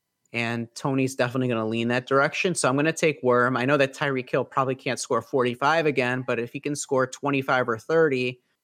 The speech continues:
coupled with, you know, a couple of other decent games, but out of Montgomery and, um, Lazard,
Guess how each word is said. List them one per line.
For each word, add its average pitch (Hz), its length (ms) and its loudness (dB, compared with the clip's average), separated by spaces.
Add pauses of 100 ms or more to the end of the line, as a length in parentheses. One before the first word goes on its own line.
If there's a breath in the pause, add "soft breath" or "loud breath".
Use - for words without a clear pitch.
(360)
coupled 139 420 0
with, 127 400 0 (320)
you 135 120 -4
know, 127 100 0
a 123 60 -2
couple - 300 -2
of 135 140 4
other 147 220 4
decent 139 380 -4
games, 123 400 -4
but - 160 -6
out 139 120 -2
of 123 100 -4
Montgomery 135 960 0 (320)
and, 117 640 -4 (340)
um, 110 580 -4 (160)
Lazard, 131 800 2